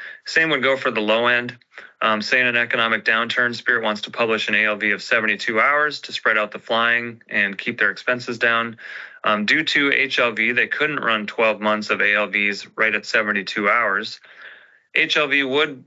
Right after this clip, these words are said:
require an average minimum A L V of seventy-five hours. So every seventy-two hour month, there would need to be a seventy-eight hour month to ensure that the average across the year would be at least seventy-five hours, that minimum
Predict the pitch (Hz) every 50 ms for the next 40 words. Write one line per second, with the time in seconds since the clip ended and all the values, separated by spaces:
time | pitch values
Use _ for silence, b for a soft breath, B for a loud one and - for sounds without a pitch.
0 | _ - 131 123 123 - 127 123 123 120 120 117 - - 113 117 117 117 120 120
1 | 117 107 107 113 113 123 131 131 127 117 110 107 107 110 - 110 107 107 104 104
2 | 104 101 104 101 101 104 - 95 98 - - 123 123 120 117 104 101 - 101 98
3 | 92 92 90 92 92 95 92 - - 120 113 113 113 113 104 - - 127 123 131
4 | 131 120 - - 135 131 131 127 127 123 123 123 123 123 117 117 110 110 110 110
5 | 107 104 104 107 104 101 107 104 104 104 101 - 95 - - - 110 104 104 98
6 | 98 104 120 127 120 120 117 113 110 110 110 110 107 104 - - 113 104 98 -
7 | 110 107 101 95 - 107 95 92 95 98 98 98 98 95 92 95 92 - - 101
8 | 98 95 - - 107 104 104 104 101 98 98 95 92 90 98 95 92 101 107 101
9 | 104 110 104 104 - - - - - - - 107 104 104 98 98 95 - - -
10 | 95 95 92 92 95 95 92 90 90 92 92 95 - - - 95 95 95 - 101
11 | 104 104 101 98 98 95 95 95 95 92